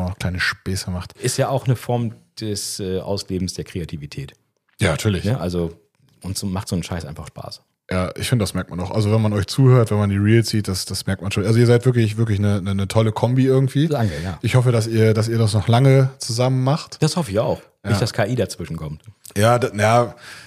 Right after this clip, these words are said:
Speaker 1: das stell, das stell ich mir echt anstrengend vor. Ich meine, stell dir mal vor, du, A, steht dann vielleicht nicht mehr jemand neben dir, sondern du hast diese Stimme. Natürlich kann die mit dir interagieren, aber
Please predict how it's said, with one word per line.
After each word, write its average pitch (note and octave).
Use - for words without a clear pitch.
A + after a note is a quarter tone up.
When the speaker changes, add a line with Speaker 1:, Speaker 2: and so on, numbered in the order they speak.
Speaker 1:
das B2
stell, C#3
das B2+
stell D#3
ich C#3+
mir C#3
echt C#3
anstrengend C3
vor. A#2
Ich -
meine, A#2+
stell C#3+
dir D3+
mal C3+
vor, C#3+
du, C3
A, C#3+
steht C#3+
dann D3
vielleicht C3+
nicht D3
mehr C#3
jemand D3
neben D#3
dir, E3+
sondern C3
du B2
hast C3
diese B2
Stimme. F3+
Natürlich E3
kann B2
die A2
mit G#2+
dir A#2
interagieren, A#2+
aber -